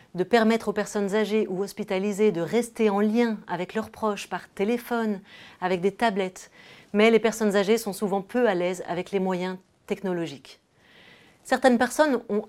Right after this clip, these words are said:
arrêté de s'alimenter. Elles ont glissé vers la mort, signe d'une dépression profonde liée au sentiment d'abandon.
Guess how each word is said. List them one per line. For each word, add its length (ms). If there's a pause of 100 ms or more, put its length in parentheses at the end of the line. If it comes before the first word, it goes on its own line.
arrêté 340
de 60
s'alimenter. 720 (100)
Elles 300
ont 240 (120)
glissé 540
vers 160
la 140
mort, 340 (220)
signe 480
d'une 240
dépression 500
profonde 720
liée 260
au 100
sentiment 460
d'abandon. 480